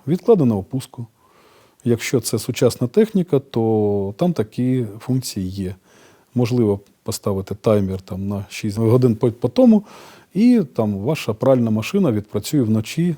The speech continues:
без вашої участі. Е, якщо, е, ви в змозі замінити освітлення, е, якщо у вас ще лампи розжарювання, на світлодіодне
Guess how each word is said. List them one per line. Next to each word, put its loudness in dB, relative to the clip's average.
без -2
вашої -6
участі. -16
Е, 0
якщо, 2
е, 0
ви 4
в 2
змозі 0
замінити 0
освітлення, -2
е, -8
якщо -6
у -4
вас -4
ще -2
лампи 2
розжарювання, 2
на 2
світлодіодне 0